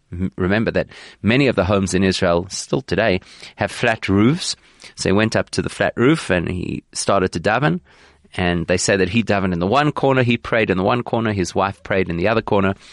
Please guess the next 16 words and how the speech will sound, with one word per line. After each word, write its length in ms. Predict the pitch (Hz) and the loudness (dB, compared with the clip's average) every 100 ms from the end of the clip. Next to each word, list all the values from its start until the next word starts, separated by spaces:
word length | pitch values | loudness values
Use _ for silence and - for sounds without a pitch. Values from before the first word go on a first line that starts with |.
| - - - | -16 -16 -6
and 140 | 98 101 | 0 0
the 60 | |
storm 260 | - 123 127 | 2 2 0
clouds 360 | - 107 104 - | 0 0 0 -2
actually 440 | 101 - - 101 | -6 -6 -6 -4
gathered 380 | 92 95 92 90 | 0 2 2 0
on 100 | 95 | -2
her 360 | 87 80 110 107 | -4 0 2 2
side, 460 | 98 - 80 104 151 | 0 0 2 0 -2
but 100 | - | -8
that's 200 | 85 - | -8 -8
a 20 | |
subject 380 | - 85 - 85 | -4 -4 -4 -8
for 100 | 85 | -6
another 240 | 87 82 | -4 -4
conversation. 520 | 85 78 82 104 120 | -4 -6 0 0 0